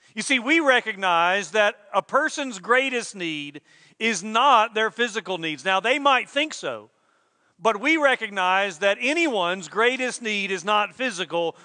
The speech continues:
rather it is spiritual in nature. So we use the physical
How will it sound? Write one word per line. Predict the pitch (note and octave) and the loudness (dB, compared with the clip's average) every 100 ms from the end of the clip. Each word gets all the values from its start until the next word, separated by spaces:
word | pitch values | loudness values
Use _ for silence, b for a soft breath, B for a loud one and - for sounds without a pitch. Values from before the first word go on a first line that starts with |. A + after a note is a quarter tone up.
| B | B
rather | D#3 G3 A3+ A3+ A3 | 0 2 4 2 0
it | G3+ G3+ | 0 0
is | F#3+ F#3 - | 0 -2 -6
spiritual | - - B3+ A#3+ F#3+ - F#3 F3+ b b b | -14 -6 -4 -2 -2 -2 -4 -4 b b b
in | F#3 F#3 E3+ | -4 -4 0
nature. | F#3 F#3 - - _ b b b | 0 -2 -10 -16 _ b b b
So | - A3 | 2 2
we | G#3 C#4+ C#4+ | 2 0 0
use | A3+ C4+ D#4+ B3 A3 | 0 0 2 0 -2
the | F3 A3 | -4 -2
physical | C4 C#4+ B3 - F3+ F3 F#3 | -2 -2 -2 0 2 2 0